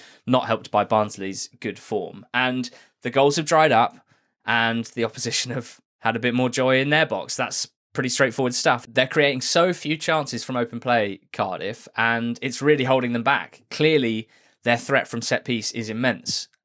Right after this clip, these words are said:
They've scored twenty-two <laughs> goals from set plays. The next best in the Championship is only fourteen, so they are way out on their own in that sense, and that's why they will always be a threat in this game, but they have to improve from open play as well. Otherwise,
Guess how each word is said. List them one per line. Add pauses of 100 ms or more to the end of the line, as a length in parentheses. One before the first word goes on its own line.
(180)
They've
scored
twenty-two
<laughs>
goals
from
set
plays. (240)
The
next
best
in
the
Championship
is
only (220)
fourteen,
so
they
are
way
out
on
their
own (220)
in
that
sense,
and
that's
why (500)
they
will
always
be
a
threat
in
this
game,
but
they
have
to
improve
from
open
play
as
well.
Otherwise,